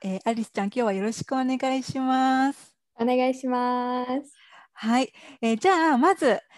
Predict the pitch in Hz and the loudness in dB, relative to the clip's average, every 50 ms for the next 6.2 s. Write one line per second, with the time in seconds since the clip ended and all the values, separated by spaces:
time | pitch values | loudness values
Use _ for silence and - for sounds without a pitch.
0 | - - 220 208 196 196 196 202 208 226 294 - 359 359 349 339 - 403 392 359 | -12 -6 -4 -2 -2 -2 0 -2 -2 -2 -4 -4 -2 -4 -4 -2 0 -2 -2 -2
1 | - 262 262 240 240 285 302 294 262 - 254 262 269 240 - - - 226 202 196 | -2 -6 -4 0 0 2 2 0 0 0 -2 -2 -2 -4 -8 -10 -8 -6 -6 -4
2 | 190 208 233 262 277 262 _ - 185 185 190 185 185 - - - 339 339 330 320 | -4 -2 -2 -2 -2 -4 _ -10 -8 -8 -8 -4 -4 -4 -2 -2 -4 -2 -2 -4
3 | 320 - - 285 285 285 - 269 - 269 - - 254 254 _ - 277 269 330 349 | -4 -4 -4 -6 -6 -6 -6 -10 -12 -12 -6 -6 -6 -6 _ -10 -8 -4 -2 -2
4 | 320 - - - - - 214 202 190 - - 185 - 190 - 202 185 185 185 _ | -2 -4 -6 -8 -6 -6 -4 -4 -6 -8 -8 -12 -12 -10 -10 -8 -8 -8 -10 _
5 | - 190 185 - - 170 - - - 190 185 180 180 _ - - 185 180 180 185 | -12 -14 -14 -14 -14 -18 -16 -12 -8 -8 -8 -8 -8 _ -10 -8 -6 -4 -2 -4
6 | 196 - - | -4 -6 -10